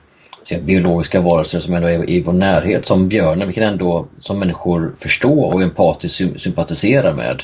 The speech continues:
en björn som vill skydda sina barn, för vi kan känna likadant med vår egen avkomma. Ehm,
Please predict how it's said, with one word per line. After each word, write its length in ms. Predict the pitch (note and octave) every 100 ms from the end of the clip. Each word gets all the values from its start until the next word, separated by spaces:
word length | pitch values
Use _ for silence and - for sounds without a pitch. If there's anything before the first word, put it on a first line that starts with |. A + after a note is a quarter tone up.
| -
en 140 | E2+
björn 240 | D#2+ D#2+ -
som 80 | C2+
vill 60 |
skydda 240 | - E2+ -
sina 200 | - D#2+
barn, 280 | F#2+ F2+ -
för 100 | D#2+
vi 80 |
kan 120 | - D#2
känna 160 | E2
likadant 520 | - C#2 B1 B1+ -
med 200 | D#2+ C2+
vår 120 | D2 D2+
egen 220 | D2 A2
avkomma. 460 | - - G1+ G1+ - - - - - - - _ _
Ehm, 460 | E2 D#2+ D#2 D2